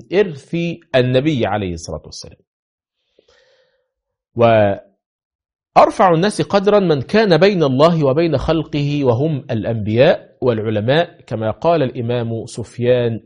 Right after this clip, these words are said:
ابن عيينة رحمة الله عليه: "رأيت العلم صاحبه كريما ولو ولدته آباء لئام." العلم يا أخوانا بيرفع قدر الإنسان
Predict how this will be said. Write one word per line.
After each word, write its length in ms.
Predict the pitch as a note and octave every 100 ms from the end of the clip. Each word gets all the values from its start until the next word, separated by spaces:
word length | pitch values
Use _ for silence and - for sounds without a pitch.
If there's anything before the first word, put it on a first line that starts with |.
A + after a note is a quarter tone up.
| -
ابن 280 | D3 B2+ A#2
عيينة 600 | G2+ G#2+ A2+ A2 A2 A2+ _ _
رحمة 440 | C3 E3+ - B2 A2
الله 680 | G#2+ G2+ G#2+ G#2+ G2 A2 G#2+ - _ _ _ -
عليه: 380 | A#2+ A2+ D2+ C2+ _ _ _ _ _ _ _ _ _ _ _ _ _ _ _ -
"رأيت 380 | A2+ D3 G3+ -
العلم 400 | C#3 C#3+ E3 C3+
صاحبه 800 | - A#2 G#2+ - D3+ C3 A#2 A2 -
كريما 640 | G#2 B2+ C3 A#2 A#2 A2+ - _ _ _ _ -
ولو 460 | G#2 A#2 G3+ G3+ D#3+
ولدته 580 | D3 C3+ D3+ E3 C3 C3
آباء 1400 | C3 B2 G#2 B2 D#3+ E3 D#3+ D#3+ D#3 D3+ D3 C#3 C3+ C#3
لئام." 960 | B2 A#2+ B2 - C#3 A2+ F2 D#2+ F2 _ - F2+ D#2 E2+ E2+ -
العلم 420 | G2 A#2 G3 D3+
يا 80 | A#2+
أخوانا 420 | - E3 F3+ E3+
بيرفع 640 | A#2 C#3 G3 - C#3+ G#2+ F#2 -
قدر 460 | E3+ E3+ A#2+ A2+
الإنسان 840 | A2 - G#2+ G2 - D3+ E3 E3